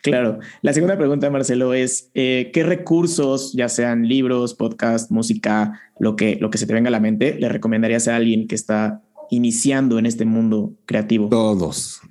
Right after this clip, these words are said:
Speaker 2: todos. La persona que no lee, la persona que no ve películas, la persona que no oye podcast, la persona que no juega videojuegos, la persona que no anda en patineta, la persona que no anda en bici. O sea,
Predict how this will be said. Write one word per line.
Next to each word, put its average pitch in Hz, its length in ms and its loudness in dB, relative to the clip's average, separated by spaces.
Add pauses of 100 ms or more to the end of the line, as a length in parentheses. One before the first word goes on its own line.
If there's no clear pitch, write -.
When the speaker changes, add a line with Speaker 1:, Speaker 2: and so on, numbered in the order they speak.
(120)
Speaker 2:
todos. 101 580 0 (100)
La 92 180 0
persona 120 360 2
que 120 120 0
no 107 260 4
lee, 107 680 2 (420)
la 92 140 -2
persona 101 340 2
que 98 80 2
no 95 140 2
ve 101 100 2
películas, 92 560 0
la 82 120 0
persona 92 400 0
que 85 140 -2
no 87 220 0
oye 92 180 2
podcast, 82 540 -4
la 80 160 -6
persona 92 420 -2
que 69 140 -4
no 82 440 -2 (440)
juega 92 320 0
videojuegos, 87 840 0
la 80 160 -2
persona 90 420 -2
que 82 140 -4
no 80 140 -2
anda 90 200 -2
en 87 100 -4
patineta, 78 680 -4
la 71 200 -4
persona 82 340 -4
que - 160 -6
no 80 120 -2
anda 85 140 2
en 82 140 0
bici. 82 440 -2 (560)
O 98 100 -2
sea, 101 320 -2